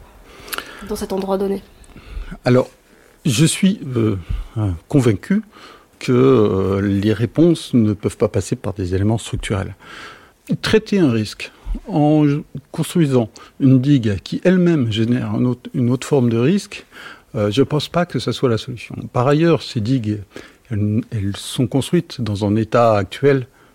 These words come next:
Speaker 2: de, de climat qui fait que, euh, les évolutions à venir peuvent les rendre pour partie inopérantes.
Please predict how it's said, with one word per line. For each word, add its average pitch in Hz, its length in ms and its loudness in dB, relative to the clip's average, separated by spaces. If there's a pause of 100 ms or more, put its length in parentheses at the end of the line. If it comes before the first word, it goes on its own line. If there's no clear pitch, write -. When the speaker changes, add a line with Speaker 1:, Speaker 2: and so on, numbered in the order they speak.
(220)
Speaker 2:
de, 95 320 -2
de 92 140 -4
climat 170 480 0 (400)
qui - 140 -6
fait 175 180 -4
que, 147 400 -4 (500)
euh, 117 400 -6
les 107 220 0
évolutions 131 560 -2
à 110 40 -6
venir 151 460 -2 (480)
peuvent 127 220 0
les 123 100 4
rendre 139 380 2 (840)
pour 147 140 -6
partie 151 380 0
inopérantes. 120 640 -2